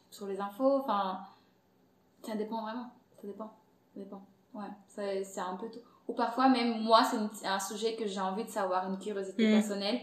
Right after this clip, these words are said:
Speaker 1: et je me dis, « Ouais, faut, faut que je trouve quelqu'un qui soit au courant. »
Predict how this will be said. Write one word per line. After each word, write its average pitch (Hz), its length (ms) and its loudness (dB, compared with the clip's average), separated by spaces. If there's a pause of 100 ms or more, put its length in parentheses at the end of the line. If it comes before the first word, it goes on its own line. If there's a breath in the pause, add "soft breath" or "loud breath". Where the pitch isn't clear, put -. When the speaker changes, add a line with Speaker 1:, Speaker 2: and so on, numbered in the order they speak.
(380 loud breath)
Speaker 1:
et 202 100 0
je 202 120 -4
me 202 120 -2
dis, « 233 400 -4 (960)
Ouais, 180 420 0
faut, 196 80 -12 (120)
faut - 120 -14
que 196 100 -16
je - 60 -14
trouve 202 180 -10
quelqu'un 196 360 -6
qui 196 120 -8
soit 180 240 -6
au 180 120 -10
courant. » 185 220 -10